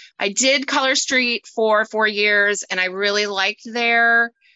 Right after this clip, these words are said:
level of taking out the, you know, the, the salon status. So you didn't have to, you know, go through all of that. So it was definitely a healthier option for nail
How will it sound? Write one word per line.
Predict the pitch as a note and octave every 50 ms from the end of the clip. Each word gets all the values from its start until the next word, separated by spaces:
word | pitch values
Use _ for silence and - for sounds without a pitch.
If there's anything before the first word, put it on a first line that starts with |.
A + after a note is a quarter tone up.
| _ _ _ _ _ -
level | G#3 G#3 G#3 G#3+ G#3 G#3+ G#3 A3 A#3+ A#3+ A#3 A#3 - -
of | E3 F#3+ G3 F#3+ F#3 F3+ F3+ F3 F3 E3 - - _ _ _ - -
taking | A3 G#3+ G#3+ G#3+ - - A3 G#3 G3+ G3 F#3 - -
out | F3 F3+ F3+ F#3 F3+ F#3 F3
the, | - F3+ F3 E3+ - - -
you | - F#3+
know, | F3+ E3+ E3 E3+
the, | D#3+ E3 E3+ D#3+ D#3+ D#3+ E3 - _ _ _ _ _ _ _ _ _ _ _ _ _ -
the | E3+ F3 - C4
salon | - - - G#3 F#3+ F#3 F3 F3+ F3 F3 F3+ F#3 F#3 F#3
status. | E3+ - - - - F#3 F3 E3+ E3+ E3+ E3 D#3+ E3+ F3
So | - - - F3+
you | F3+ F3+ G3 F#3+
didn't | G3+ F#3+ F#3
have | F3+ F#3+ F#3 - -
to, | - F#3 E3+ E3+ D3+ - _ _ _ _
you | - F3
know, | D#3+ D#3+
go | D#3+ - F3 F3
through | - - - F3+ F3 D#3+
all | - D#3 D#3+ D#3+ D#3+
of | D#3+ D#3 D3 D3
that. | D3+ D3+ D3+ D3+ D3 - - - - - - - - - - - -
So | - - G#3 G3
it | F#3+
was | G3+ G3 F#3+
definitely | - G#3 F#3 - - A#3 A#3 A3+
a | A#3+
healthier | A#3+ - - G#3 G#3+ - A#3 G3+ F#3+ - -
option | D#3+ E3 F3 - - G3 F#3+ F#3+ -
for | - F3
nail | E3+ D#3 D#3 D#3 D#3+